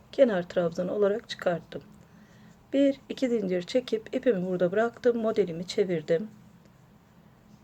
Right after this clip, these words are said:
Şimdi hemen hangi rengi alalım arkadaşlar? Lila rengiyle devam edelim.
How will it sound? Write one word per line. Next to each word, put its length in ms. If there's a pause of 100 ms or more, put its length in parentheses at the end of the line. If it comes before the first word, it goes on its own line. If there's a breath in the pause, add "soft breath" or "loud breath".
(540)
Şimdi 560 (600)
hemen 240
hangi 300
rengi 260
alalım 260
arkadaşlar? 560
Lila 260
rengiyle 480 (380)
devam 340
edelim. 520